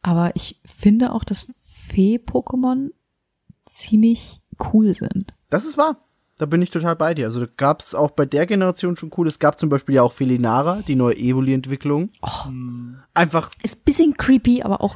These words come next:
Speaker 2: es ist
Speaker 1: süß.
Speaker 2: süß, es hat süße Bänder und ist rosa. So, wer kann es nicht lieben?
Speaker 1: Ja.
Speaker 2: <laughs> Ja, aber wie-, also Fee-Pokémon sind seitdem wirklich, mag ich gerne. Finde ich gut.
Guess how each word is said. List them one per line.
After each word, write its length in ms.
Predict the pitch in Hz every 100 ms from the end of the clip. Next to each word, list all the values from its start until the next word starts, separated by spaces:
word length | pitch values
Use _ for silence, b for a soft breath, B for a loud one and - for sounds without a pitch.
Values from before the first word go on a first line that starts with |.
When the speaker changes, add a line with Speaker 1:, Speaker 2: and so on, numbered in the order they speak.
| -
Speaker 2:
es 100 | 185
ist 220 | 160 -
Speaker 1:
süß. 120 | - -
Speaker 2:
süß, 100 | 330
es 100 | 165
hat 160 | 170 -
süße 320 | 175 190 170
Bänder 400 | - 156 185 165
und 100 | 147
ist 240 | 143 127
rosa. 640 | 123 131 127 135 139 156 - -
So, 380 | - 143 151 190
wer 280 | - - 156
kann 260 | 165 180 170
es 160 | 165 165
nicht 300 | 170 - 156
lieben? 520 | 170 170 160 185 - _ _ _ _ _ _ - -
Speaker 1:
Ja. 140 | -
Speaker 2:
<laughs> 1400 | - - - - 220 233 233 233 262 220 - 285 302 214
Ja, 140 | 349 330
aber 240 | 151 143
wie-, 100 | 147
also 220 | 156 160 160
Fee-Pokémon 1080 | - - 156 185 294 330 247 247 247 226 202
sind 180 | 185 180 _ - - -
seitdem 540 | 127 139 190 202 175
wirklich, 300 | 185 196 -
mag 220 | 147 175
ich 160 | 196 -
gerne. 320 | 170 117 107
Finde 220 | - 143
ich 100 | -
gut. 260 | - 131